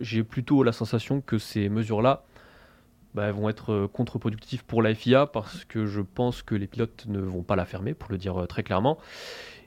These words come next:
Et je pense aussi que, euh, bah, ça fait partie de leur rôle de s'exprimer sur ces sujets-là.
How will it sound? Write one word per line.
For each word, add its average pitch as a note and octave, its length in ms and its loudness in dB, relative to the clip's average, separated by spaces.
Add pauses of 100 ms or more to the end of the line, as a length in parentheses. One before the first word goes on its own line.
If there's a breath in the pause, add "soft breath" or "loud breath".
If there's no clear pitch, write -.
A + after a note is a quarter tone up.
Et - 80 0
je G2+ 140 2
pense C3+ 400 4
aussi D3 520 -2
que, - 140 2
euh, G#2+ 1040 4
bah, F#2 140 0
ça F#2 160 -10
fait B2 100 -4
partie - 300 -2
de A2 80 -2
leur G#2+ 120 4
rôle A#2+ 380 4
de A#2 80 -4
s'exprimer G#2+ 480 -4
sur - 200 -10
ces - 100 -4
sujets-là. A2 560 4